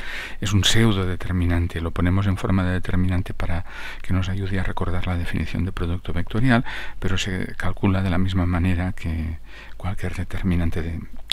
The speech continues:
donde las tres filas sean realmente escalares. <clears throat> Números.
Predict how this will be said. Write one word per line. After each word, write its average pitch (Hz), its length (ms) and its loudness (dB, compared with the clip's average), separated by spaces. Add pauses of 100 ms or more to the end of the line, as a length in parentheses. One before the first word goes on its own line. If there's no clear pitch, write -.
(720)
donde - 400 0
las 80 260 -2
tres 85 300 -2
filas 87 340 -2
sean 85 240 0
realmente 85 800 -4
escalares. - 600 2 (1200)
<clears throat> 120 380 8
Números. 113 500 6